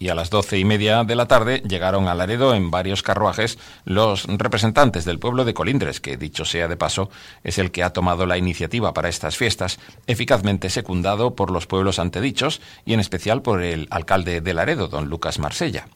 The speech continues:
Con dichos representantes y en el coche de uno de los principales,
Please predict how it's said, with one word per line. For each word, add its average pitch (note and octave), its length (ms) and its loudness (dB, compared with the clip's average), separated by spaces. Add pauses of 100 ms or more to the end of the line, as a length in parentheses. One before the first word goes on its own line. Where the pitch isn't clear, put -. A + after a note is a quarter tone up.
(640)
Con A#2 400 8
dichos B2+ 460 2
representantes F#2+ 920 2
y F2+ 180 -4
en D#2 100 -2
el C2 120 -8
coche C3+ 420 -2
de C#2 160 -6
uno E2+ 220 0
de D#2+ 80 -4
los D#2 320 -4
principales, G2 680 0